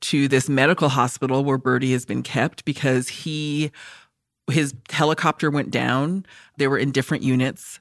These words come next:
and his helicopter went down, and he was missing in action for a month before he was found. So now he's completely nonverbal, and he kinda squats and sits and moves and, like,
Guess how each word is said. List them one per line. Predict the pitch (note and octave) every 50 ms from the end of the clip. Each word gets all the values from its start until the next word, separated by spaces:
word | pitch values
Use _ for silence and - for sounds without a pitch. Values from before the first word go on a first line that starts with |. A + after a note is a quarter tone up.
| _ _ -
and | C3+ C3
his | C#3+ C3+ -
helicopter | D#3+ C3+ C#3+ C#3 - D#3 C#3+ - - D#3
went | D3 D3+ - -
down, | - B2 B2+ C3 C3 C#3+ D#3 E3 F3 -
and | - C#3 C#3+
he | C3+ D3+ C#3+
was | C#3 C#3+ C3+ C#3
missing | C3 C3 - - D3 C#3
in | C3+ C3+
action | B2+ B2+ C3+ - - - C#3 C3
for | - - C#3 B2+
a | B2
month | B2 B2 C3+ D#3 D3 G#2+ - -
before | - A#2+ - - B2 B2
he | B2 B2+ E3+
was | - - - -
found. | - E2+ D#2 C2+ - - - - - - - - - - -
So | - - C#3+
now | C3+ C#3 C#3 C#3 C#3+ C#3+ D3
he's | C3 - D#3+ D3 C#3+ C#3+ C3+ -
completely | - C#3 C3 - - E3 D#3+ E3 - E3+ E3+
nonverbal, | D#3+ D#3 C#3 C#3+ C#3+ C3+ C#3+ B2 C3 B2+ C3 C#3 C#3+ E3+ F#3 G3 - - - - - - - _ _ -
and | C#3+ D3+
he | D3
kinda | C3+ - D#3 C#3+ C3+
squats | - - - - - C#3 C#3 C#3 C#3 C#3 - -
and | C#3 B2+ -
sits | - - - C#3 C3 - - - -
and | C3 B2 C3 C3+
moves | C3+ C3+ C3 C3+ C3+ C3+ C3+ C3+ - -
and, | B2 A2 A#2+
like, | B2 C3+ - -